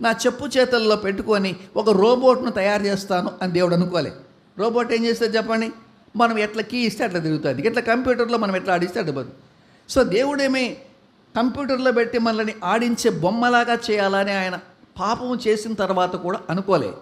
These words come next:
ఆయన మనలో, మనతో కలిసి పని చేస్తూ మనఃపూర్వకమైనటువంటి విధానంలో మనల్ని సిద్ధపరిచి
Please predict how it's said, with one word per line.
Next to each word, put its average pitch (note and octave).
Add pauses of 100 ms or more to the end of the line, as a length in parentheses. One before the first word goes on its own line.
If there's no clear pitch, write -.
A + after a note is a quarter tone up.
(140)
ఆయన F3+
మనలో, A3 (180)
మనతో A3
కలిసి B3
పని A#3 (100)
చేస్తూ A3 (360)
మనఃపూర్వకమైనటువంటి A#3+
విధానంలో B3
మనల్ని A3
సిద్ధపరిచి A#3